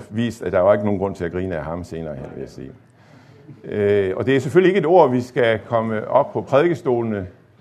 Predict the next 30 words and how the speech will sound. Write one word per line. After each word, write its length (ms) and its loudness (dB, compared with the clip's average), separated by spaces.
øh, 340 -6
med, 300 -2
men 140 -6
selve 300 -2
sagen, 540 0
tror 200 2
jeg, 160 -2
er, 240 -2
er 140 -8
rigtig 400 -4
relevant. 440 -6
For 260 4
det 160 -4
er 100 4
jo 60 4
på 140 -4
mange 300 -2
måder 260 0
der, 260 4
spørgsmålene 640 0
melder 280 -8
sig. 260 -14
Hvad 180 -4
sker 420 -2
der 120 -2
med 180 0
dem, 160 -8
når 140 -4
de 80 -6
dør? 220 -10